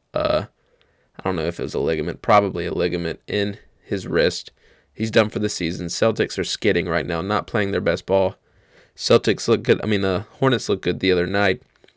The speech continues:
taking care of the Magic. They lost on Friday to, I forgot who it was, but then they looked good the other night. So, I mean, you got, you got the, uh, Eastern Conference starting to wrap up. I mean, there's only really one scenario,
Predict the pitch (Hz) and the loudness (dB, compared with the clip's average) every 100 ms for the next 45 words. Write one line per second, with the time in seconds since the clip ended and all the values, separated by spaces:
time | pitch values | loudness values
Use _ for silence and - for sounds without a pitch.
0 | _ _ _ - 113 104 101 101 98 110 | _ _ _ -2 0 0 2 2 2 2
1 | 110 104 107 - 87 98 98 - 87 87 | 2 2 0 0 2 6 4 2 -4 -6
2 | - 110 107 98 101 101 - _ _ _ | -4 2 4 4 2 -2 -6 _ _ _
3 | _ _ _ - 87 - - - - 67 | _ _ _ -2 -2 0 -4 -4 -4 -4
4 | 107 95 73 82 - - 113 127 127 113 | -2 0 0 -2 -4 -6 -2 0 2 2
5 | 110 101 95 85 87 80 - - _ _ | 2 2 4 2 0 -2 -6 -10 _ _
6 | _ _ _ - 117 120 117 120 107 95 | _ _ _ -2 0 2 0 4 4 4
7 | - _ _ _ _ _ _ _ _ _ | -2 _ _ _ _ _ _ _ _ _
8 | _ 104 104 92 92 95 92 92 107 - | _ 0 4 4 6 6 6 4 2 -2
9 | 135 - 101 101 98 87 - - 87 92 | -2 2 0 0 -4 -4 -2 0 2 4
10 | 101 98 - 98 98 - 104 101 101 - | 6 6 6 2 4 2 -2 -4 -8 -12
11 | _ _ - - 110 104 104 104 104 104 | _ _ -12 -4 0 2 4 4 2 2
12 | 107 - 107 104 104 104 104 | -2 -2 2 4 4 4 2